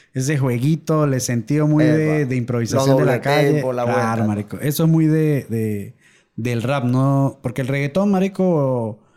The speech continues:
Speaker 1: o estos géneros que tienen dembow es más de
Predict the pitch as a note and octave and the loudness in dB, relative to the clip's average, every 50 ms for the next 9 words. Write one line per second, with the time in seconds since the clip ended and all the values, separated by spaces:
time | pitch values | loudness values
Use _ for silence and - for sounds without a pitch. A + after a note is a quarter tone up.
0 | _ _ _ _ - B2+ C3 - - D3 E3 E3 D#3 C#3 B2+ - B2+ A2+ - C3+ | _ _ _ _ -6 -6 -4 -2 -2 0 0 2 0 0 -2 -4 -4 -6 -2 -2
1 | C#3+ D#3 D3+ C#3+ C3 A#2+ A2+ A#2 C3+ D3+ E3+ F3+ F3+ F3+ - C3+ C#3+ C#3 C#3 D3+ | 0 0 2 0 0 0 -2 -2 0 0 2 2 0 0 0 0 0 0 0 0
2 | D3 D3 D#3 D3+ D3+ D3+ D3+ D3 C#3+ C3+ B2+ A#2 G#2+ F#2+ - | 2 2 2 0 0 0 0 0 0 -2 -2 -4 -4 -8 -10